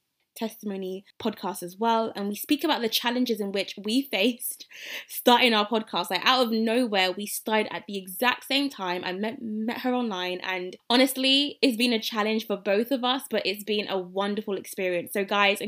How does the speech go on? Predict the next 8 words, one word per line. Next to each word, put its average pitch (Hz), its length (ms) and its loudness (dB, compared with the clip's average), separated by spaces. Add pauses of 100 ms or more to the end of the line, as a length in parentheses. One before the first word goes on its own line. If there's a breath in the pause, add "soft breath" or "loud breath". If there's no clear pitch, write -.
(140)
go 226 160 2
and 226 240 0
check - 300 -8
out 190 180 -4
that 175 220 -10 (180)
video 208 400 2 (560 loud breath)
on 214 240 2
Wednesday, 214 800 4